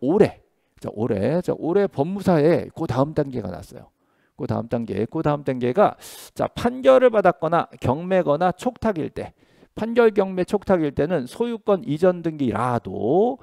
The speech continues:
권리자의 주소는 내고 의무자의 주소는 안 된다. 이렇게 바뀌었어. 그래서 이거는 다시 그러니까 원칙으로 돌아간 거지. 됐어요? 자, 그러면 요거 갑니다. 자, 촉탁의 경우 또는 경매의 경우,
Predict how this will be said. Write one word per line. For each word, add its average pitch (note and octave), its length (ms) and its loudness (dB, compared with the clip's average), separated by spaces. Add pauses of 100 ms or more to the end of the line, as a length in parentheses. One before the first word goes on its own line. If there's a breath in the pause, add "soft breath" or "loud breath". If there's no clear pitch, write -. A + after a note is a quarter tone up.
(260 loud breath)
권리자의 G3+ 680 4
주소는 E3+ 440 -6
내고 D3 360 4
의무자의 D3+ 500 0
주소는 C3 340 -6
안 G#2+ 140 -4
된다. G#2+ 320 -6
이렇게 G#2+ 180 -4
바뀌었어. - 360 -14 (1040)
그래서 - 180 -6
이거는 G#3+ 260 2
다시 E3+ 240 4
그러니까 E3+ 260 2
원칙으로 D#3 440 -2
돌아간 A2+ 280 -4
거지. - 240 -16 (880)
됐어요? G3 360 0
자, C#3+ 160 -2
그러면 C3+ 560 0
요거 E3 300 0 (120)
갑니다. D3 520 0
자, A#2 340 -2
촉탁의 A3 560 2
경우 A#2 400 0
또는 D3 260 -4
경매의 E3+ 520 0
경우, A#2 600 -2